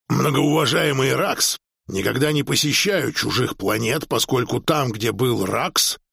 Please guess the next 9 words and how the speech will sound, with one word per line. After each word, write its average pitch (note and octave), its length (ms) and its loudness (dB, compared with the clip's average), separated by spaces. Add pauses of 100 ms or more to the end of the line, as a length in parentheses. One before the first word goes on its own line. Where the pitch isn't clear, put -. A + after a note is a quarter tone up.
(220)
будет A2 540 0
Ракс. - 540 -2 (520)
В - 100 -4
отношении D#3 480 0
чужих C#3+ 340 0
космических C#3 680 0
кораблей C3 420 0
и A#2 40 0
станций G3 720 0